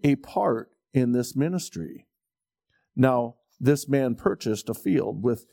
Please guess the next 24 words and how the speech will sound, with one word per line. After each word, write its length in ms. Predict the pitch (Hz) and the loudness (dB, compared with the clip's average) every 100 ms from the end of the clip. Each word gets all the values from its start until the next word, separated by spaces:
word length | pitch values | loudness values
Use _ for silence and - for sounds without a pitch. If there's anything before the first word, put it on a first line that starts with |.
| _ _ - | _ _ -2
the 80 | 120 | 0
wages 800 | 110 156 170 101 92 101 - - _ - | 4 4 4 0 -8 -8 -8 -14 _ 0
of 160 | 110 | 2
iniquity, 720 | 117 147 196 - 92 92 95 - _ _ _ _ _ | 2 0 -2 -4 -6 -6 -10 -16 _ _ _ _ _
and 220 | 143 135 | 2 2
falling 500 | - 160 165 175 170 | -2 -4 -2 -2 -2
headlong, 800 | 151 - 202 135 104 90 90 101 - _ _ _ _ - | -2 -2 -2 -2 -2 -4 -10 -14 -18 _ _ _ _ 2
he 140 | 147 | 2
burst 480 | 127 170 175 - - - | 2 0 -2 -6 -16 -4
open 580 | 143 147 - 104 98 - | -2 -2 -2 -2 -2 -2
in 140 | 113 107 | -2 0
the 60 | |
middle, 600 | 104 131 123 113 110 98 _ _ _ _ _ _ - | 0 0 0 -4 -12 -16 _ _ _ _ _ _ -2
and 200 | 104 - | 0 0
all 320 | 120 127 147 | 0 0 -2
his 260 | 139 117 - | 0 -2 0
entrails 640 | 123 123 - 95 92 90 | -4 -4 -4 -4 -4 -8
gushed 380 | - 95 95 - | -8 -8 -8 -8
out. 440 | 107 - - - - _ _ _ _ _ _ - | -10 -10 -14 -20 -20 _ _ _ _ _ _ -2
And 400 | 110 107 101 104 _ _ _ - | 0 0 -4 -6 _ _ _ 0
it 200 | 107 - | 0 0
became 520 | 104 - 120 113 107 | -4 -2 -2 0 2
known 400 | 127 143 165 156 | 0 -2 -6 -10
to 120 | - | -12